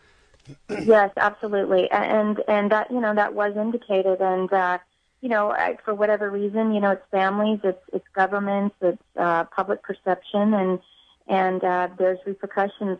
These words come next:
I suppose. Um, so they're, th-, they were, you know, concerned about that, and I had to respect their wishes. But,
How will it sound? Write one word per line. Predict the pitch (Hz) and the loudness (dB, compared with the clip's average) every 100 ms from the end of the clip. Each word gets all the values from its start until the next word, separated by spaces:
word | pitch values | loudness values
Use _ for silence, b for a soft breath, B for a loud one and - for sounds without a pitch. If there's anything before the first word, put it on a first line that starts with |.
| - | -4
I | - 175 | -2 -2
suppose. | 190 - 185 185 180 - | -6 -4 0 0 -2 -6
Um, | 180 175 170 180 - _ _ _ _ _ _ | -2 0 0 -6 -8 _ _ _ _ _ _
so | 226 214 208 | 2 2 2
they're, | 208 208 208 - 214 202 | 0 0 0 -6 -16 -10
th-, | 220 - | -8 -2
they | 202 196 | 0 2
were, | 196 196 196 | 2 2 0
you | 202 | 0
know, | 190 180 | 0 -2
concerned | - 185 - 196 208 | -2 -6 -2 0 0
about | 180 165 - | 0 0 0
that, | 175 | 0
and | 185 175 | 0 -2
I | |
had | 175 175 | -2 0
to | 175 | 0
respect | 180 _ 170 - | -2 _ -8 -6
their | 160 | 0
wishes. | 175 190 190 180 - | 0 0 0 -2 -2
But, | - 180 | 0 0